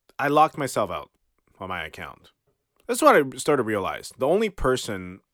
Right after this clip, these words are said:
that I'm preventing from accessing my account is me. It's like I'm, there's on this constant <laughs> fight with a, with a hacker, and that hacker is myself. Like, I'm just trying to hack my own account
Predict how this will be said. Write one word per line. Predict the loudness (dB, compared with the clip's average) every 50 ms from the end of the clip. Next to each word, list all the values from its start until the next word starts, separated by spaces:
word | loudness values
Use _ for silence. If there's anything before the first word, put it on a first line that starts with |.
| _ -12
that | -4 0 0 2 2
I'm | 0 -2 -6
preventing | -8 -8 -8 -6 -2 -2 -2 -2 -4 -6 -8 -8 -8 -8 -8 -12
from | -12 -10 -10 -10 -8
accessing | -6 -6 -6 -6 -6 -8 -8 -8 -8 -8 -10 -10 -10 -10
my | -10 -8 -6 -6 -6
account | -6 -8 -8 -8 -6 -6 -6 -6 -8 -12 -16 _ _ _ _ _ _ _ _ _ _ _ _ _ _ _ _ _ _ _ _ _ _ _ -2
is | 0 0 0
me. | 0 -2 -2 -4 -8 _ _ _ _ _ _ _ _ _ _ _ _ _ _ _ _ _ _ _ _ _ _ _ _ _ _ _ _ _ _ _ _ _ _ _ -8
It's | -4 0
like | 2 2
I'm, | 2 2 0 0 -2
there's | -2 0 2
on | 2 2 2
this | 0 -2 -2
constant | -6 -8 -4 -2 0 0 0 -2 -4 -6 -6 -6 -6
<laughs> |
fight | -6 -6 -4 -2 -2 -4 -4 -6 _ _ _ -14 -8 -4
with | -4 -6 -4 -2 -4
a, | -2 -2 -2 -8 _ _ -20 -20 -20 -20 -16 -8 -4
with | -4 -4
a | -4
hacker, | -2 0 0 0 0 0 -2 -8 -10 -10 -12 -16 -18 -10
and | -6 -4
that | -2 0
hacker | 0 0 -2 -2 -4 -4 -4
is | -4 -6 -6
myself. | -8 -8 -6 -4 -4 -4 -4 -4 -6 -8
Like, | -6 -2 -2 0 0
I'm | 0 0 0
just | -2 -4 -4 -4 -8
trying | -4 2 2 4 4 4
to | 0
hack | 0 0 0 0 0 -2
my | -6 -6 -4
own | -4 -6 -8 -10
account | -10 -8 -8 -6 -6 -6 -8 -12